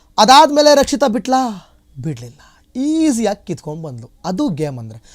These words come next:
ಹಂಗ್ ನೋಡಕ್ ಹೋದ್ರೆ ಗೆದ್ದಂಥ ತಂಡದಲ್ಲಿ ಚೆನ್ನಾಗ್ ಆಡಿದ್ದು ಧನು, ಹಂಗಂತ ರಾಶಿಕಾ ಎಫರ್ಟ್ ಏನು ಇರ್ಲಿಲ್ಲ ಅಂತಲ್ಲ, ರಾಶಿಕಾ ಎಫರ್ಟ್ ಕೂಡ ಮೊನ್ನೆಯಿಂದಲೂ ಕೂಡ ಚೆನ್ನಾಗಿತ್ತು. ಆ, but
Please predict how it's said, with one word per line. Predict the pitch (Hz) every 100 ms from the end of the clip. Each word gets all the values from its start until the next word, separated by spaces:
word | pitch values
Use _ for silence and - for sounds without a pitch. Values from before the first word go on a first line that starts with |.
| - - -
ಹಂಗ್ | 311
ನೋಡಕ್ | 349 330 320
ಹೋದ್ರೆ | 285 277 285 285 202
ಗೆದ್ದಂಥ | 175 220 277 247
ತಂಡದಲ್ಲಿ | 269 247 240 233 233
ಚೆನ್ನಾಗ್ | 208 202 220 202
ಆಡಿದ್ದು | 196 196 165 208 - _ _ _ _
ಧನು, | 123 208 240 277 -
ಹಂಗಂತ | 185 233 226
ರಾಶಿಕಾ | 233 202 233 240
ಎಫರ್ಟ್ | 226 233 226
ಏನು | 220 196
ಇರ್ಲಿಲ್ಲ | 175 226 220
ಅಂತಲ್ಲ, | 190 160 160 208 - - _
ರಾಶಿಕಾ | 143 185 233 269 277
ಎಫರ್ಟ್ | 240 233 190
ಕೂಡ | 220 202
ಮೊನ್ನೆಯಿಂದಲೂ | 170 170 190 180
ಕೂಡ | 170 165
ಚೆನ್ನಾಗಿತ್ತು. | 143 156 170 151 - 220 _ _ _ _
ಆ, | 175 180 175
but | 160 127 262 202 -